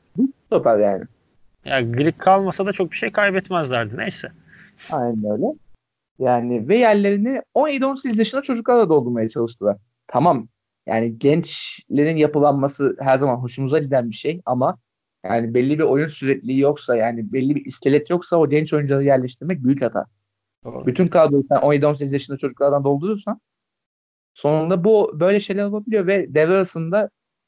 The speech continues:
Speaker 1: transfer manyaklığına giriştiler, görmüşsündür. Gelson Martins'i falan kiraladılar işte. O sayede bir şekilde tutundular yani.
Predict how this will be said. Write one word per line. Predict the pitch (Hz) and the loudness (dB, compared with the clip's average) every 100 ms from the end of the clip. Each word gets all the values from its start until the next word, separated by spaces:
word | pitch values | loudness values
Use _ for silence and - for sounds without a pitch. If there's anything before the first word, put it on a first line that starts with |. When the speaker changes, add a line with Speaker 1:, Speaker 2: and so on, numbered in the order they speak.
| _ | _
Speaker 1:
transfer | - 165 175 202 | 0 2 4 4
manyaklığına | 190 175 156 151 135 | 4 4 2 2 0
giriştiler, | 127 123 123 127 127 | 0 -4 -4 0 0
görmüşsündür. | 123 131 147 - 120 | 2 0 -2 -6 -2
Gelson | 120 123 123 139 | 2 2 2 0
Martins'i | 123 123 131 - | 0 0 -10 -4
falan | 139 147 | -2 0
kiraladılar | 135 120 104 92 | 2 2 2 -4
işte. | 107 - 202 _ _ - - - _ - | -6 -8 -12 _ _ -20 -20 -20 _ -2
O | 208 | -2
sayede | 226 214 196 220 | 2 2 2 0
bir | |
şekilde | 262 180 160 220 | -2 -4 -2 -4
tutundular | - 208 202 190 143 | -2 0 2 2 2
yani. | 107 87 | 2 -2